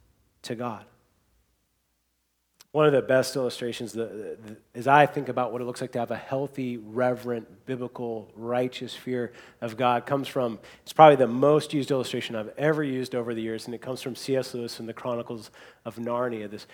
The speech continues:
great retelling of four humans that go into the land of Narnia, and it kind of retells the big mythic aspects of the Christian faith. And in this one story early on, in The Lion, the Witch, and the Wardrobe, there's this young girl named Lucy.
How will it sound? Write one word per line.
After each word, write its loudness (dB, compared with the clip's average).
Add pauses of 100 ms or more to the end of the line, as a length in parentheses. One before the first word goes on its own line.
(160)
great 6
retelling 2
of -4 (240)
four -2
humans 6
that -6
go 0
into 0
the -4
land 2
of -4
Narnia, 2
and 0
it -4
kind -2
of -4
retells -4
the -10
big 2
mythic 0
aspects -2
of -12
the -12
Christian -8 (480)
faith. 12
And 4 (180)
in 2
this 2
one 6
story 0
early 2
on, 2
in -2
The 0
Lion, 2
the 2
Witch, -2
and -2
the 4
Wardrobe, -2
there's -6
this -8
young -4
girl -2
named -4
Lucy. -10